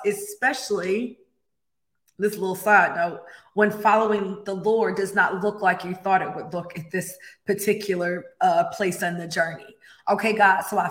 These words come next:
followed you. I thought it was gonna be rainbows and sprinkles." I'm not sure why. You probably didn't read your Bible. That's fine. But I thought it was gonna be rainbows and sprinkles, and it's not. And now I'm thinking about what people are saying about me.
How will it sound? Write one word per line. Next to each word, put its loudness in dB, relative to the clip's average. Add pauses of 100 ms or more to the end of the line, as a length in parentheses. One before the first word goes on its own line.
followed 4
you. -8
I -2
thought 2
it -6
was -6
gonna -10
be -6
rainbows -6
and -12
sprinkles." -10 (180)
I'm -6
not -8
sure -8
why. -4 (120)
You -18
probably -8
didn't -10
read -14
your -20
Bible. -8 (100)
That's -10
fine. -4 (340)
But 8
I 12
thought 10
it 10
was 2
gonna 0
be 2
rainbows 2
and -6
sprinkles, -2 (420)
and 2
it's -4
not. 2 (380)
And -2
now 8
I'm 0
thinking -4
about 4
what 0
people -6
are 2
saying -6
about 2
me. -6